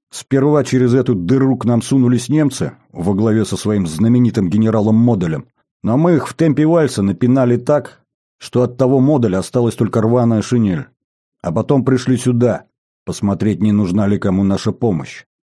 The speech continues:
Так что не обессудь. То, что можно было тебе рассказать в общих чертах, я уже рассказал. А сейчас...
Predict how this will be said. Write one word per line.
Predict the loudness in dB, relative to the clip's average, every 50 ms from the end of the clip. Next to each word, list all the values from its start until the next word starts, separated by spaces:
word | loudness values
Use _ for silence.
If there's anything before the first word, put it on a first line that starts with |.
| _ _ -4
Так | -2 -2 -2 -2
что | -2 -2 0 2
не | 2 2
обессудь. | 2 2 2 0 -2 -2 -4 -6 -4 -2 0 0 -2 -4 -8 -14 -20 -20 _ _ _ _
То, | -4 -4 -4
что | -4 -2 -2 0
можно | 2 2 2 2 0 0 0
было | 0 0 0 -2 -2
тебе | -2 -2 -2 -2 -2
рассказать | -2 -2 -4 -2 -2 0 0 -2 -2 -2
в | -2 -2
общих | -2 -2 -2 -6 -6 -6
чертах, | -6 -4 -6 -4 -4 -2 -2 -2 -2 -2
я | -4 -2 0
уже | 0 0 0 0
рассказал. | -2 -4 -4 -4 -4 -2 0 0 0 -2 -2 -6 _ _ _ _ _ _ _ -8
А | -6 -4 -4
сейчас... | -2 -2 -2 -2 0 0 0 0 0 0 -4 -8 -14